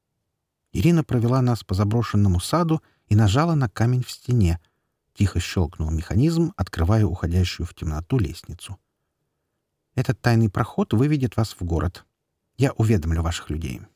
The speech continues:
Она нерешительно посмотрела на меня и, быстро поцеловав, попыталась отойти. "Прощайте, князь". "Не прощайте, а до скорой встречи".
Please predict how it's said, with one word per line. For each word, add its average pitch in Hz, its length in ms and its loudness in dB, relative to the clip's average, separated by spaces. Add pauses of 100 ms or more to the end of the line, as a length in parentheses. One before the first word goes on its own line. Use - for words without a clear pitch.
(680)
Она 87 160 4
нерешительно 82 580 -2
посмотрела 123 520 -2
на 110 100 4
меня 107 320 2 (240)
и, 131 120 -2 (160)
быстро - 460 -8
поцеловав, - 680 -4
попыталась 85 480 -4
отойти. - 360 -4 (540)
"Прощайте, - 460 -2
князь". - 420 -10 (960)
"Не 95 180 4
прощайте, 92 840 -4 (420)
а 101 100 2
до 85 120 0
скорой 82 320 -2
встречи". - 600 -6